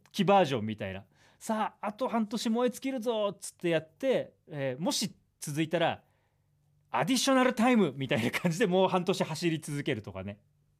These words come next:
うん。だからまあ、結論としてあれか。もうとにかく何事も今週が最後かもしれないと。な-、えーと、これは番組に関することだけじゃなくてね、全てのものがもう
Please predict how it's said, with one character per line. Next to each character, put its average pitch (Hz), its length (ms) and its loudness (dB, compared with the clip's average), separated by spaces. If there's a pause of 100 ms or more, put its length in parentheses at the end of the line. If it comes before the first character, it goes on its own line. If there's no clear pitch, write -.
(2000)
う 113 60 -12
ん。 90 220 -14 (440)
だ 165 100 -8
か 269 80 -12
ら 160 100 -6
ま 180 180 -2
あ、 123 120 -8 (360)
結 156 200 -6
論 247 120 -4
と 277 40 -12
し - 80 -12
て 294 60 -4
あ 220 60 0
れ 214 80 -6
か。 - 240 -6 (440)
も 156 80 -8
う 127 40 -10
と 226 80 -2
に 294 100 -4
か 233 100 0
く 147 340 -2 (300)
何 165 240 0
事 226 220 -2
も 240 100 -4
今 196 200 0
週 220 160 -4
が 220 100 -2
最 254 180 -2
後 240 140 -8
か 156 80 -4
も 120 100 -4
し 117 120 -10
れ 117 80 -4
な 139 80 -4
い 156 60 -8
と。 - 140 -14 (300)
な-、 165 120 -10 (100)
え 127 80 -6
ー 113 40 -10
と、 139 60 -14
こ 214 120 0
れ 285 60 4
は 220 80 4
番 143 200 -2
組 170 140 2
に 165 80 -2
関 175 220 0
す - 480 -14 (240)
る 175 120 -4
こ 139 100 -6
と 135 80 -6
だ 127 100 -2
け 120 60 -4
じ 117 80 -6
ゃ - 20 -6
な 98 100 -8
く - 80 -20
て 104 80 -16
ね、 - 160 -14 (360)
全 294 280 -6
て 208 120 0
の 143 100 -2
も 127 100 -4
の 135 100 -4
が 135 260 0 (280)
も 170 420 0
う - 20 -20